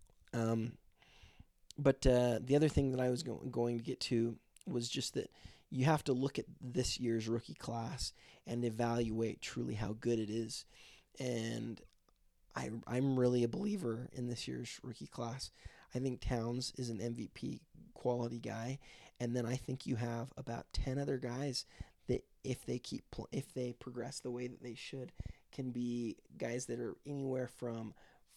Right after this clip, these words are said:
fringe all-star guys up and, up to stars. Um,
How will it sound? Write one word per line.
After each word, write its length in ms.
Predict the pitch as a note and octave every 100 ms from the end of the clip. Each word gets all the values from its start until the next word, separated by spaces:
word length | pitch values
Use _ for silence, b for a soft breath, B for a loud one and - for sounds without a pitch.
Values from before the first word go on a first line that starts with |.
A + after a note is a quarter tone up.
| -
fringe 640 | C#3 C#3 C3 C3+ C#3 C3
all-star 580 | - B2 B2+ - C3+ C3
guys 540 | C3 A#2+ A#2+ B2+ C3+ -
up 160 | C3 -
and, 140 | C3+ - - -
up 160 | - -
to 120 | -
stars. 720 | - - B2+ D#3 C#3 - - B B B B -
Um, 560 | A2+ A#2 A2+ A#2 A#2